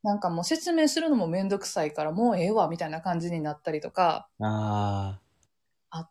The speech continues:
Speaker 1: て。で、私はどっちかっていうと、その、「もうええわ」から、
Speaker 2: はい。
Speaker 1: それを言ったらこうなるって思うから、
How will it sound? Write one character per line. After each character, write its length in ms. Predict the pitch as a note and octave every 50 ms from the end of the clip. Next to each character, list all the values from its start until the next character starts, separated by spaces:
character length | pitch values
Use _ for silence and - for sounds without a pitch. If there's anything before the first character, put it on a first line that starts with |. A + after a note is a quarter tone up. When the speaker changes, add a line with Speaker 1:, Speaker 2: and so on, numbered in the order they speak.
| _ _
Speaker 1:
て。 120 | - F3
で、 100 | F#3+ B3
私 300 | A#3+ A#3 C4+ C#4+ - -
は 340 | D4 F4 G4+ F#4 F#3+ F3 - -
ど 100 | G#3+ A3
っ 40 |
ち 140 | A3+ - C4
か 120 | - G#3+ F#3+
っ 80 | -
て 60 | -
い 40 | E3+
う 20 | F#3
と、 40 |
そ 60 | F#3+ G3
の、 100 | G3 F#3+
「も 300 | G#3 C4+ D#4+ E4+ D4+ -
う 20 | -
え 120 | F3+ G3 A3
え 40 |
わ」 300 | B3 A#3 G3 F3+ - - -
か 100 | - D#3+
ら、 400 | F3+ G#3+ A#3 G#3 E3+ - - - _
Speaker 2:
は 120 | - A2+ A2
い。 160 | G2+ G2+ G2+ _ - _ _ -
Speaker 1:
そ 60 | C#4+
れ 60 | D4 E4+
を 100 | F#4 C#4 G#3
言 140 | G#3 C#4+ F4
っ 20 | F4 -
た 100 | - G#3+
ら 120 | F3 E3 E3
こ 240 | - - C4+ C#4 C4+
う 40 |
な 120 | A3+ F3+ F3
る 60 | G3
っ 40 | G#3+
て 200 | G#3 _ - E3+
思 300 | F3+ G3 A3 A3+ A3+ A3+
う 60 | A3+
か 140 | A3+ F3 E3
ら、 420 | F3+ G3+ G#3 F#3+ F3 - - -